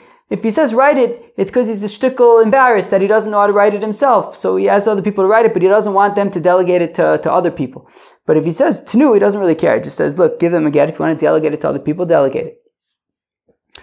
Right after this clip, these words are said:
So, time of the law Amar Tnu. The reason why, um, they cannot delegate it is because he said, "Kisvu." But if he would have said, "Tnu,"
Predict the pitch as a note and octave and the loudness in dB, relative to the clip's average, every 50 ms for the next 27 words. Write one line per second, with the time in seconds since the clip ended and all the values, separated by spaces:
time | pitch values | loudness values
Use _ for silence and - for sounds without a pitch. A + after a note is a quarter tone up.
0 | - - - - _ _ _ _ _ _ _ _ _ _ _ _ - - E3 D3+ | -20 -20 -20 -20 _ _ _ _ _ _ _ _ _ _ _ _ -2 2 4 4
1 | D3+ D3+ - - - - G#3+ A#3 C#4 C4 A#3 E3 F3+ G3+ G#3+ G3+ F#3+ F#3 E3+ D3+ | 4 2 0 -6 -4 0 2 2 2 2 0 0 2 2 2 2 2 2 0 -2
2 | - - A#3+ C4 A#3 - - - _ _ - C3+ D3+ D#3 G#3 B3 C4 A3+ A#3+ G3 | 0 0 0 0 0 -2 -6 -14 _ _ -6 -4 -2 0 0 0 0 0 -2 0
3 | F3 E3+ F3 G3+ A#3 A#3+ A3 F#3+ D#3+ D#3 D#3+ - - _ _ _ _ _ _ - | 2 2 4 4 4 4 4 4 2 0 -2 -8 -16 _ _ _ _ _ _ -2
4 | C#3 D3+ D3+ D3+ D3+ D3 - - - - _ _ _ _ _ C#3+ C#3+ D#3+ E3+ D#3+ | 0 2 4 4 4 2 0 -2 -8 -12 _ _ _ _ _ -4 0 0 0 0
5 | - G3+ G#3 A3+ A3 G3+ F3+ D#3 - F3+ G3+ A#3+ B3+ A3+ D#3+ D#3 D3 D#3 F3 - | 0 -2 -2 0 2 2 0 2 2 2 4 4 4 4 4 2 2 2 0 -4
6 | - - D#3 D3 C#3+ D3+ D#3 D#3 - G#3 G#3+ G#3+ F#3 F3+ - E3 D#3+ D#3 - F#3 | -4 -4 -4 -4 -2 -2 -2 0 2 2 2 2 2 0 -4 -6 -4 0 0 0
7 | D#3+ - - - D#4 F4 - - - - - - _ _ - C#3 C3+ - D#3+ F3 | 0 0 0 -2 -2 -2 -2 -4 -10 -20 -20 -20 _ _ -8 -8 -4 -2 0 0
8 | G#3+ G#3 - - F3 D3 - - - - D3+ G3+ D4+ D#4+ - - - - | 0 0 0 0 0 0 0 -4 -6 -4 -2 0 2 2 2 0 -2 -8